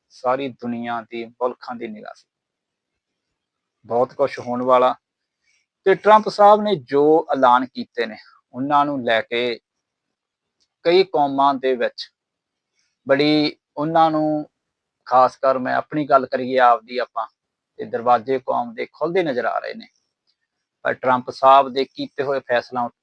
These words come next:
ਉੱਤੇ ਕਈਆਂ ਨੂੰ ਇਤਰਾਜ਼ ਹੋਇਆ। ਦੇਖੋ, ਇਹ ਦੁਨੀਆ ਹੈ, ਇਹ ਮੁਲਕ ਆ, ਸਭ ਤੋਂ ਪਹਿਲਾਂ ਹਰ ਕੋਈ ਆਪਣਾ ਘਰ ਦੇਖਦਾ, ਹਰ ਕੋਈ ਮੁਲਕ, ਆਪਦੇ ਮੁਲਕ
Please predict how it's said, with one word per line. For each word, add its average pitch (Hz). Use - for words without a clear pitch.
ਉੱਤੇ -
ਕਈਆਂ 165
ਨੂੰ 165
ਇਤਰਾਜ਼ 113
ਹੋਇਆ। -
ਦੇਖੋ, 165
ਇਹ 143
ਦੁਨੀਆ 131
ਹੈ, 147
ਇਹ 143
ਮੁਲਕ 127
ਆ, 139
ਸਭ 151
ਤੋਂ 151
ਪਹਿਲਾਂ 143
ਹਰ 147
ਕੋਈ 147
ਆਪਣਾ 123
ਘਰ 123
ਦੇਖਦਾ, -
ਹਰ 127
ਕੋਈ 139
ਮੁਲਕ, 123
ਆਪਦੇ 120
ਮੁਲਕ 117